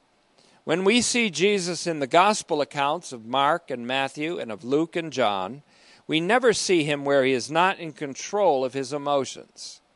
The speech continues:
He is not without emotions, passions,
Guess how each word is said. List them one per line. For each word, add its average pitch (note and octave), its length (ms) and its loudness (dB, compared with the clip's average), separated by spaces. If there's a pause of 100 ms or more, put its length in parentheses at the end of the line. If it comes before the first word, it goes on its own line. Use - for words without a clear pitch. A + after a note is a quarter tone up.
(1200)
He E3 180 4
is C#3 220 2
not F#3 440 4
without F3 760 6
emotions, C3+ 1120 -4 (320)
passions, A#2 840 2